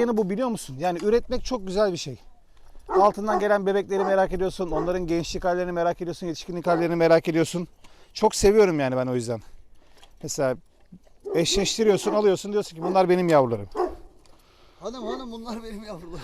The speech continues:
Speaker 1: <laughs>
Speaker 2: Sen nasıl bir annesin? Üç çocuklu bekar bir anneyim.
Speaker 1: Ahmet Bey.
Speaker 2: Ahmet Bey mi?
Speaker 1: Ahmet Bey. Videodayız ya o yüzden.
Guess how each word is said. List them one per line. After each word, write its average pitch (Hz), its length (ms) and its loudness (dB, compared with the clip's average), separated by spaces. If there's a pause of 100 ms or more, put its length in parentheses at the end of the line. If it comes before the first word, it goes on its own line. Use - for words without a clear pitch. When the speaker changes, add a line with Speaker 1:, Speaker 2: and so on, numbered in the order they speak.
Speaker 1:
<laughs> - 1700 -8
Speaker 2:
Sen 185 180 -14
nasıl 202 260 -14
bir 175 60 -12
annesin? 139 400 -14 (160)
Üç - 140 -16
çocuklu 180 320 -16
bekar 165 300 -12
bir - 60 -16
anneyim. 127 240 -14 (400)
Speaker 1:
Ahmet 190 380 4
Bey. 277 280 8 (600)
Speaker 2:
Ahmet 165 300 -18
Bey 185 140 -16
mi? 160 200 -20 (560)
Speaker 1:
Ahmet 202 380 4
Bey. 262 200 8 (720)
Videodayız 196 480 0
ya 151 80 -2
o 156 40 -2
yüzden. 113 240 -8